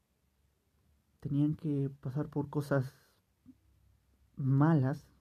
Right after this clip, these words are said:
Habían muchos animales hostiles a, a la intemperie, que ellos tenían que cuidarse. Eso los hizo evolucionar a ser lo que ahora somos,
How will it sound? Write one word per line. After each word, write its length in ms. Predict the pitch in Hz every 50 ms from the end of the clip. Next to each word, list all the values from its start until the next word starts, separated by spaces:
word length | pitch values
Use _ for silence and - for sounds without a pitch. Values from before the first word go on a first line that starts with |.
| _ _ _ _ _ _ _ _ _ _ _ _ _ _ _ _ _ _ _ - - - - -
Habían 440 | 139 147 143 147 147 151 151 143 -
muchos 360 | 147 147 147 147 - - -
animales 420 | 135 131 135 139 131 131 139 -
hostiles 560 | 127 123 - - - 160 151 135 127 127 -
a, 360 | 131 123 123 120 120 123 123 - _ _ _ _ _ _ _ _ _ _ _ _ _ _ _
a 80 | - 143
la 60 | 131
intemperie, 720 | 127 123 127 135 123 - - 143 139 143 135 131 135 131 - _ _ _ _ _ _ _ _ _ _ -
que 80 | -
ellos 160 | 139 156 165
tenían 240 | 170 - 143 147 151
que 120 | - 165 165
cuidarse. 500 | - 139 127 143 160 165 - - - - _ _ _ _ _ _ _ _ _ -
Eso 260 | - 165 165 185 185
los 220 | 165 143 131 - 160
hizo 420 | 160 - 175 165 156 147 139 -
evolucionar 680 | 143 135 127 131 131 135 127 127 - 131 131 135 151 160
a 80 | 156 135
ser 140 | 131 151 147
lo 140 | 147 143 139
que 120 | 143 139
ahora 200 | 131 131 135 135
somos, 420 | - 202 240 277 190 135 - -